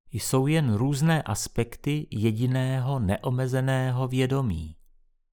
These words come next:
Vědomí je v sobě zakouší, ať se jedná o tělo stvořitele Brahmy nebo o tělo červa. Dosáhne-li částečka vědomí plně rozvinutého stavu těla,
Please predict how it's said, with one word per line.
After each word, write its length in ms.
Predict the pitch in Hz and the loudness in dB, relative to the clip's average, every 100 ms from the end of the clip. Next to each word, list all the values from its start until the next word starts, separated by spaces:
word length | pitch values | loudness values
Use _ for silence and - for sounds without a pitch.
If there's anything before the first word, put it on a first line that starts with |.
| _ _ _ _ - | _ _ _ _ -8
Vědomí 560 | 101 101 95 117 143 175 | -2 2 2 2 2 2
je 100 | 165 | 0
v 80 | - | 0
sobě 340 | 175 160 147 | 0 2 2
zakouší, 920 | 101 98 113 107 101 - 101 101 113 139 _ - | 2 0 0 -2 -4 -4 -4 -4 -6 -12 _ -6
ať 160 | 110 | -4
se 200 | - 127 | -2 0
jedná 560 | 123 120 127 127 135 - | 2 2 2 2 0 -2
o 80 | 117 | -2
tělo 300 | 123 117 104 | 0 0 0
stvořitele 720 | - 107 104 120 120 127 127 | -2 0 2 2 0 2 2
Brahmy 640 | 127 123 120 117 120 127 - _ _ | 2 0 0 0 0 -2 -6 _ _
nebo 280 | 107 139 123 | -2 0 0
o 120 | - | -2
tělo 320 | 98 107 101 92 | -2 0 0 -2
červa. 580 | - 98 90 87 85 - - _ _ _ _ _ _ _ _ _ _ _ _ | -2 -2 -2 -4 -8 -12 -20 _ _ _ _ _ _ _ _ _ _ _ _
Dosáhne-li 840 | 90 95 - 135 165 170 160 131 104 | -4 -2 0 0 0 0 2 2 2
částečka 720 | 131 120 127 - - - 131 | 0 0 0 -2 -4 0 0
vědomí 720 | 110 113 123 127 127 131 127 | 2 4 4 2 2 0 -2
plně 360 | - 123 127 127 | 2 2 4 4
rozvinutého 880 | 117 104 120 120 - 127 123 120 | 2 2 2 0 0 0 2 0
stavu 440 | 120 - 113 101 101 | -2 0 0 0 0
těla, 460 | - 127 135 82 | -2 -2 -2 -6